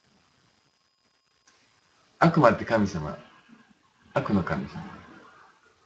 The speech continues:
まあ、悪魔のことを神様とは、あの、言わないですね。まあ、死神とかそういう言い方はありますけど、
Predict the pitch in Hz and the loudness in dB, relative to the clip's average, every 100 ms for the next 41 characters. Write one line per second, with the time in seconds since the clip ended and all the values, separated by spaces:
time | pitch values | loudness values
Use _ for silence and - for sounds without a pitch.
0 | _ _ _ _ _ _ _ _ _ - | _ _ _ _ _ _ _ _ _ 0
1 | 160 - 170 - 185 147 120 101 123 139 | 4 6 4 4 6 8 8 6 2 0
2 | 135 117 156 160 147 120 117 160 131 80 | -2 2 4 4 4 2 4 6 6 6
3 | - - _ _ _ - 71 67 50 - | 2 -10 _ _ _ -12 -10 -8 -10 -12
4 | - - 87 98 92 87 71 65 - 104 | -16 -8 2 4 4 2 -2 -8 -2 -2
5 | 113 101 - - - - - - - - | -2 -6 -14 -20 -20 -20 -20 -20 -20 -20
6 | - - - - - _ _ 92 92 - | -20 -20 -20 -20 -20 _ _ -2 -2 0
7 | 117 120 123 120 120 95 90 101 98 98 | 2 4 4 4 0 0 0 0 2 4
8 | 98 107 104 101 104 123 131 - - | 4 2 4 4 6 2 0 -4 -8